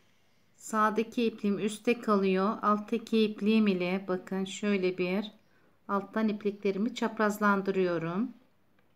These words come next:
Yani bir halka oluşturuyorum ve oluşturduğum halkanın içerisinden sol elimle ipliğimi çekiyorum. Sağdaki ipliğim gergin duruyor.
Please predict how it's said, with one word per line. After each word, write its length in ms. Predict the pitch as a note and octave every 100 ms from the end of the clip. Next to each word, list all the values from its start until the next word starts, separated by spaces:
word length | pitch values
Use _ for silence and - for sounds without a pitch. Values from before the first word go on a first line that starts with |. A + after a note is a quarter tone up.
| _ _ _ _ G#3+
Yani 240 | F#3 G#3+
bir 140 | A#3+
halka 360 | A#3+ A3 G#3+ A3
oluşturuyorum 800 | F#3+ F3 - - F3+ F3+ F#3 G#3
ve 80 | G#3+
oluşturduğum 560 | G3+ G3 - G3+ A3
halkanın 420 | G#3 G#3 G3+ G#3+
içerisinden 960 | G3+ G#3 G3 E3+ - F#3+ F3 F3 F#3+ A#3 - - _ -
sol 280 | - C4+
elimle 440 | G3+ F#3+ F#3 G3 A3
ipliğimi 580 | G#3+ G3 G3 A3+ C#4+ D4 -
çekiyorum. 640 | - A#3+ A#3 - G3+ D#3+ D#3 - _ _ _ _ _ _ _
Sağdaki 640 | - G#3+ G#3 A3 G#3+ A3+
ipliğim 380 | G#3 G#3+ G#3+ G3+
gergin 640 | F#3+ G3 F#3+ G#3 G#3 G3
duruyor. 440 | F3+ E3+ E3+ E3